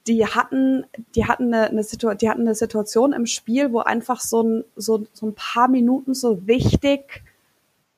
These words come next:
richtig Rollenspiel passiert ist in, in, in einer ganz verletzlichen Form, wo der, äh, der, der, der Bruder von dem einen Charakter, den haben sie gesucht und den haben sie dann, äh,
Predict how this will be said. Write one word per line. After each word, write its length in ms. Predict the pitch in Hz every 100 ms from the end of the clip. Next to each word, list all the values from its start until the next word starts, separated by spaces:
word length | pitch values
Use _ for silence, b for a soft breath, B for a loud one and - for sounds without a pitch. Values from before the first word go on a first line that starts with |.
| _ _
richtig 600 | 202 214 262 - 269 226
Rollenspiel 680 | 208 208 233 247 - 226 214
passiert 760 | 208 - 196 - - 233 247 247 -
ist 480 | 220 220 - - -
in, 320 | 214 214 208 -
in, 220 | 220 214
in 160 | 220 220
einer 100 | 214
ganz 440 | 214 175 262 -
verletzlichen 680 | - 226 226 - 233 226 233
Form, 680 | - - 196 233 240 233 190
wo 220 | 208 220
der, 540 | 220 208 202 202 202 202 B B B B B -
äh, 560 | 202 202 202 196 196 190 -
der, 340 | 214 196 196
der, 380 | 202 208 202 - -
der 120 | 208
Bruder 480 | 208 220 277 262 233
von 200 | 226 208
dem 140 | 208
einen 240 | 190 208
Charakter, 640 | 226 220 202 208 - 196 190
den 220 | 190 196
haben 100 | 208
sie 140 | 214
gesucht 380 | 214 202 247 -
und 100 | 208
den 160 | 196 196
haben 100 | 220
sie 140 | 220
dann, 320 | 202 202 196
äh, 300 | - 113 80